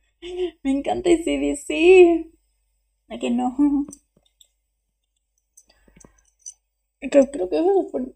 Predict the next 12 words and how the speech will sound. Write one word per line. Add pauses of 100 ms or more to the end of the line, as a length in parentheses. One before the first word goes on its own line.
por
eso
no
creo
que
haya
más
que,
más
entretenido, (240)
más
que,